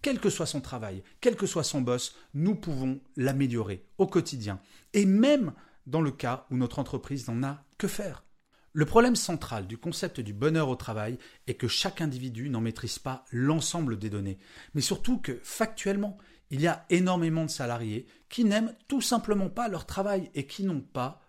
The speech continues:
le choix. Alors je le sais bien, celles et ceux qui parlent de bonheur au travail ne pensent pas à mal, mais il serait bon de rappeler à tout le monde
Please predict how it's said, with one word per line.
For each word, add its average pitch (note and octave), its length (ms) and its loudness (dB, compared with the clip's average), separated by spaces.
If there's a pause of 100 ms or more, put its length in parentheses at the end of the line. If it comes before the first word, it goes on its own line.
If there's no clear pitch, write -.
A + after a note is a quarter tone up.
(140)
le A#2+ 360 0
choix. - 540 -8 (680)
Alors C3 280 4
je B2+ 100 2
le D3 60 2
sais - 180 2
bien, F3+ 220 0 (240)
celles E3 300 0
et D#3 40 2
ceux - 140 0
qui - 140 -8
parlent A#2 200 -4
de G2+ 80 -4
bonheur A#2 520 0
au G2 60 -4
travail E2+ 440 -10 (220)
ne G#2+ 100 -2
pensent D3 280 -2
pas F3+ 140 2
à F#3 60 0
mal, F#3 260 0 (320)
mais D#3+ 100 0
il G3 140 2
serait G3+ 320 2
bon C3 400 -2
de D3+ 140 -2
rappeler B2 500 -4
à B2 80 -8
tout - 300 0
le F#3 60 2
monde D3+ 200 2